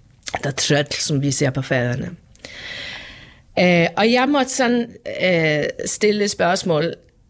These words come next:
Øh, kan det være rigtigt, jeg sidder og kigger på en trold,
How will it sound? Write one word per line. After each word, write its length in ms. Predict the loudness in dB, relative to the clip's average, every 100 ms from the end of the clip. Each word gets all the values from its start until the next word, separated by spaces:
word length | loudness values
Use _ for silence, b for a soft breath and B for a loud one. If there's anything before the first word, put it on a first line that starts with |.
| _ 0
Øh, 180 | 2 2 -2
kan 160 | -2 0
det 80 | 2
være 300 | 2 0 0
rigtigt, 340 | 0 0 0 2
jeg 100 | 0
sidder 220 | 0 0
og 80 | 0
kigger 240 | -2 -2
på 140 | 0 0
en 120 | -2
trold, 500 | -2 -8 -2 -2